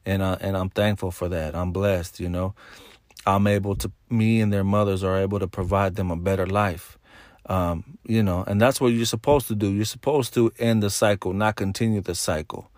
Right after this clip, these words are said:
You know, I always knew as a youngster that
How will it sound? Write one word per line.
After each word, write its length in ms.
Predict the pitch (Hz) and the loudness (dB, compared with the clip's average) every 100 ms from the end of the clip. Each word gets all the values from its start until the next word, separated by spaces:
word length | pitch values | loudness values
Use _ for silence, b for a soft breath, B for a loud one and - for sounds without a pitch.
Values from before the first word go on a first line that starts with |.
| B B B B | B B B B
You 80 | 104 | 0
know, 280 | 107 107 101 | 2 2 2
I 100 | 107 | 4
always 340 | 120 123 113 110 | 6 8 6 4
knew 300 | 120 110 104 | 4 4 2
as 120 | 98 | 0
a 80 | 95 | 0
youngster 480 | 104 113 107 92 90 | 0 0 -2 -6 -4
that 280 | 95 90 | -4 -4